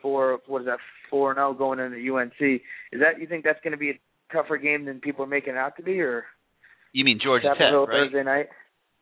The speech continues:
Speaker 1: No, isn't,
Speaker 2: Um,
Speaker 1: isn't U N C before?
Speaker 2: Um, no, U N C is after Georgia Tech. You got, you got Savannah
Speaker 1: Oh,
Speaker 2: State this
Speaker 1: okay.
Speaker 2: weekend. Then you're at South Florida, uh, looking at, you know, hopefully being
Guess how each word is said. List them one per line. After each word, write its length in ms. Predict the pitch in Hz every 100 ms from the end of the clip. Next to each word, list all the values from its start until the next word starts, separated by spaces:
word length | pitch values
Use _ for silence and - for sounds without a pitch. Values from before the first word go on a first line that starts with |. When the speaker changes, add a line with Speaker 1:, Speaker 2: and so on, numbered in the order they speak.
| _ -
Speaker 1:
No, 100 | 202
isn't, 240 | 170 202 208
Speaker 2:
Um, 220 | 226 - 170
Speaker 1:
isn't 180 | 180 180
U 120 | 180
N 100 | 170
C 100 | 185
before? 420 | 170 165 175 180 175 - _ _ _ _ _ _ _ _ -
Speaker 2:
Um, 840 | 113 110 107 107 104 104 104 113 _ _ _
no, 400 | 113 123 85 82 -
U 180 | 120 127
N 80 | 117
C 80 | 131
is 120 | 107 104
after 280 | 110 - 104
Georgia 280 | 107 95 92
Tech. 240 | 107 82 - - - - -
You 140 | 120
got, 140 | 120
you 60 | 123
got 120 | 123 -
Savannah 400 | 123 143 165 165
Speaker 1:
Oh, 20 |
Speaker 2:
State 200 | 185 160 113
this 120 | 139
Speaker 1:
okay. 60 | -
Speaker 2:
weekend. 460 | 127 - 123 135 135 - - -
Then 160 | 127
you're 160 | 135 127
at 180 | 127 143 -
South 200 | 156 143 -
Florida, 440 | 131 120 120 127 _ _
uh, 180 | - 107
looking 300 | 117 123 143
at, 80 | 113 - 80
you 120 | 117 117
know, 140 | 101
hopefully 340 | 120 107 120 104
being 160 | 117